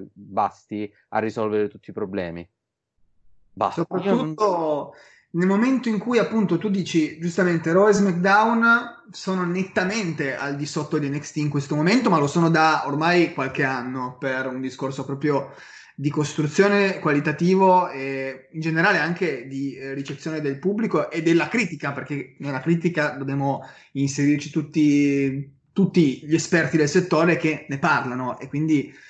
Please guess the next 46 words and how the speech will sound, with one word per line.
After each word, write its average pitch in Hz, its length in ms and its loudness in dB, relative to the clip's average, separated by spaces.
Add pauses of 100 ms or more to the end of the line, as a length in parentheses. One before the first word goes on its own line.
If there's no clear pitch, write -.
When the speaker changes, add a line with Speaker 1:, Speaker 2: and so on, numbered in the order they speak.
(280)
Speaker 2:
insomma, - 440 -4
N 170 140 0
X 170 140 -4
T 208 80 4
ha 190 60 6
sempre 180 240 2
avuto 175 240 0
ottime 180 260 0
recensioni 175 920 2 (140)
e 147 100 -10
questo 160 560 -2
non 139 240 -6
può 139 160 -2
assolutamente 139 760 -2
cancellarlo 139 600 0
Vince 139 220 -2
McMahon, 175 500 -2
soprattutto 160 460 -2
nel 156 80 0
momento 147 280 0
in 160 80 4
cui 147 340 4 (460)
N 170 180 6
X 165 160 2
T 208 360 2
non 170 260 8
ha 190 100 8
nessuna 202 420 2
pretesa 196 340 0
negli 160 180 -2
ascolti 139 540 -2
e 135 100 -4
non 160 160 0
l'ha 170 100 4
mai 170 140 4
avuta. 160 540 -2
N 139 180 -10
X - 120 -12
T - 20 -10
in 185 120 -4
questo 135 240 -10
momento 170 320 -4
serve 156 360 -2
per - 440 -6
soprattutto 175 600 0
togliere 143 500 2